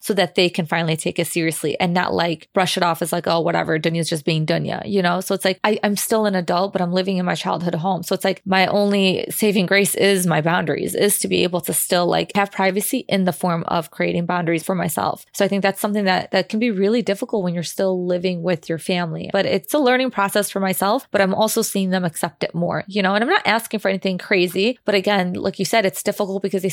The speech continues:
still view me as their child, as their daughter, as somebody that they ha-, they have to take care of, you know?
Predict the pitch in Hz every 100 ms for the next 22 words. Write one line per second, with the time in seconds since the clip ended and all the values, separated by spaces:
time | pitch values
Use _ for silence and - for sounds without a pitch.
0 | - 196 175 185 180 180 185 180 180 175
1 | - 208 180 160 160 175 165 175 175 185
2 | 208 170 170 165 165 170 190 180 180 175
3 | 170 180 185 208 - 202 233 196 - 165
4 | 180 - 170 151 - 185 175 175 208